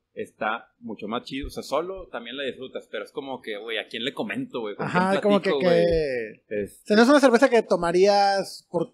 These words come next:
Speaker 2: antojo de una cheve.
Speaker 1: Sí.
Speaker 2: Ajá, tiene,
Speaker 1: Así
Speaker 2: hay
Speaker 1: es.
Speaker 2: cheves para cada momento y
Speaker 1: Hay
Speaker 2: uno de
Speaker 1: personas
Speaker 2: ellos
Speaker 1: que sí, pero la ma-, o sea, a mí me pasa de que, ¿sabes qué? Yo, no, o sea, no es como que abro el refri y veo una,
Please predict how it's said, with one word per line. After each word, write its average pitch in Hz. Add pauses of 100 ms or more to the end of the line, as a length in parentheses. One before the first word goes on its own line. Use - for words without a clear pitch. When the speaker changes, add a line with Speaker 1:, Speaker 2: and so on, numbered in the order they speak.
(120)
Speaker 2:
antojo 190
de 196
una 180
cheve. 123 (160)
Speaker 1:
Sí. 117 (220)
Speaker 2:
Ajá, 143
tiene, 170
Speaker 1:
Así 170
Speaker 2:
hay 190
Speaker 1:
es. 139
Speaker 2:
cheves 220
para 202
cada 180
momento 190
y - (180)
Speaker 1:
Hay 127
Speaker 2:
uno 165
de 165
Speaker 1:
personas 180
Speaker 2:
ellos -
Speaker 1:
que 214
sí, 226
pero 127
la 110
ma-, 107
o 117
sea, 113
a -
mí 127
me 151
pasa 147
de 131
que, 101 (180)
¿sabes 131
qué? 147
Yo, 151 (300)
no, 123
o 113
sea, 123
no 123
es 123
como 143
que 139
abro 139
el 143
refri 135
y 117
veo 113
una, 107